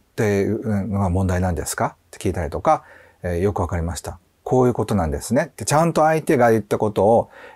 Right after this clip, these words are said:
えー、整理整頓したりとか、えー、して、えー、ちゃんと一旦受け止める力があるんですよ。で、まあ、そういうメンターにですね、なんでそういうことができるようになったのかって言ったら、若い頃にそういうのを教わっ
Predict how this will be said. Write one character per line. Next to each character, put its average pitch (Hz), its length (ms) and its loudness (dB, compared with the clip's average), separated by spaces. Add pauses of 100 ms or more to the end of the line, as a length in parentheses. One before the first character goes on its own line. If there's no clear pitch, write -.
え 92 80 -2
ー、 85 40 -2
整 98 260 2
理 76 160 -4
整 90 200 0
頓 82 200 -4
し - 40 -6
た 87 100 -2
り 78 60 -2
と - 120 -6
か、 - 180 -8 (280)
え 76 80 -4
ー、 73 40 -4
し - 80 -4
て、 180 260 0 (220)
え 82 200 -4
ー、 - 60 -10
ち - 120 -4
ゃ 160 100 0
ん 160 80 -2
と 165 100 2
一 143 100 2
旦 135 280 0
受 110 160 -2
け 143 100 0
止 - 20 4
め 131 100 4
る 95 80 0
力 82 260 -2
が 76 120 -2
あ - 20 -2
る 64 60 -4
ん - 20 -6
で - 80 -10
す - 120 -6
よ。 - 80 -8 (1080)
で、 147 260 2 (340)
ま 131 60 2
あ、 - 20 0
そ 151 140 4
う 143 40 8
い 139 40 8
う - 20 6
メ 135 140 4
ン 127 80 2
タ 113 160 4
ー 104 40 4
に 95 100 2
で 87 120 0
す - 140 -4
ね、 85 200 2
な 104 180 0
ん 101 40 2
で 87 100 0
そ 101 140 -2
う 90 40 2
い 87 40 0
う - 20 0
こ 85 140 -4
と - 80 -4
が 87 80 -2
で 87 100 -2
き - 40 -18
る 104 60 -2
よ 85 40 -2
う - 40 -2
に 85 40 -2
な 85 80 -2
っ - 20 -14
た 87 120 -4
の 80 100 -4
か 131 140 0
っ 156 40 0
て - 80 -14
言 - 60 -18
っ - 40 -20
た 233 80 0
ら、 160 80 4
若 104 220 2
い 92 60 4
頃 85 180 -2
に 78 60 -6
そ - 140 -6
う - 20 -2
い 73 40 -8
う 82 40 -8
の 71 100 -4
を 71 60 -6
教 76 120 -8
わ 73 60 -8
っ - 20 -20